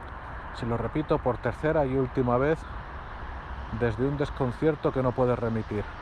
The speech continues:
¿A quién le ha beneficiado? ¿Dónde está la pista del dinero en todo esto?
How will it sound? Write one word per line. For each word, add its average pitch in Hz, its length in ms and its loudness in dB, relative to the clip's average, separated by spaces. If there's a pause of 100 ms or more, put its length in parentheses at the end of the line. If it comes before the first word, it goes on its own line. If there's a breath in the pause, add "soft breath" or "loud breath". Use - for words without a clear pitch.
(500)
¿A 131 80 2
quién 160 540 4
le 131 100 6
ha 147 120 6
beneficiado? 123 800 0 (600)
¿Dónde 156 340 2
está 151 300 4
la 139 140 6
pista 147 440 2
del 123 240 0
dinero 135 440 2
en 123 100 0
todo 127 380 2
esto? - 280 -4